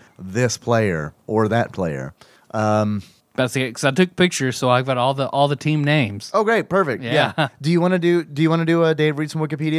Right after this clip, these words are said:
Speaker 2: Yes, please.
Speaker 1: It's very,
Speaker 2: If
Speaker 1: it's
Speaker 2: it has one.
Speaker 1: It does. It, it's actually quite long. It's much longer than I thought it would be.
Speaker 2: Oh.
Speaker 1: Okay, guys. Roger Clemens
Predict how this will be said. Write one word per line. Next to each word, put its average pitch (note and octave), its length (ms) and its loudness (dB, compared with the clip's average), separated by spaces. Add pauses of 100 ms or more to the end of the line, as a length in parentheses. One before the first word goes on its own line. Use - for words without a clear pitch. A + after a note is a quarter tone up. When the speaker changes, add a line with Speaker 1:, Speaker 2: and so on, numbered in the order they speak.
Speaker 2:
Yes, C3 180 -4
please. G#2 300 -14
Speaker 1:
It's D#3+ 160 -2
very, E3+ 320 0
Speaker 2:
If D3+ 60 0
Speaker 1:
it's D#3+ 80 -2
Speaker 2:
it D3 80 2
has C#3+ 240 0
one. C3 360 -8 (200)
Speaker 1:
It G#3 160 0
does. C#3 460 2
It, D3+ 300 0
it's D#3 360 -4
actually D3 480 0
quite D#3+ 340 0
long. C3 320 2
It's C3+ 240 -2
much C#3 460 2
longer B2+ 260 0
than A2 80 -4
I G#2 60 -2
thought G#2 200 -2
it - 40 -2
would A#2+ 160 -2
be. F#3+ 80 -2
Speaker 2:
Oh. A#2 220 -4 (920)
Speaker 1:
Okay, C#3+ 240 4
guys. G#2+ 400 -2 (360)
Roger E3 560 0
Clemens B2 840 2